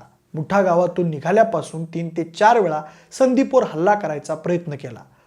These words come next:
पण संदीप मोहोळ मारणे गँगच्या तावडीत घावायचं नाव घेईना. शेवटी गाडी पोचली पौड फाट्यावरच्या गणपती मंदिरासमोर.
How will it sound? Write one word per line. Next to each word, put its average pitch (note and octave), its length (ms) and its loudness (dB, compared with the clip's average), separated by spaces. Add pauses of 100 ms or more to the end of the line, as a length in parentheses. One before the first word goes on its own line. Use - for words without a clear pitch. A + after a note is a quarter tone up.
(120)
पण C#4 120 2
संदीप A#3 500 -2
मोहोळ F#3 280 0
मारणे F3 400 -2
गँगच्या D#3 360 -8
तावडीत D3 360 -10 (140)
घावायचं C3+ 500 -12
नाव D3 180 -6
घेईना. A#2+ 600 -4 (220)
शेवटी B3 280 2
गाडी G#3+ 260 6
पोचली G3 500 0 (340)
पौड C4+ 300 6
फाट्यावरच्या F3+ 560 -4
गणपती D#3 460 -4
मंदिरासमोर. B2+ 640 -12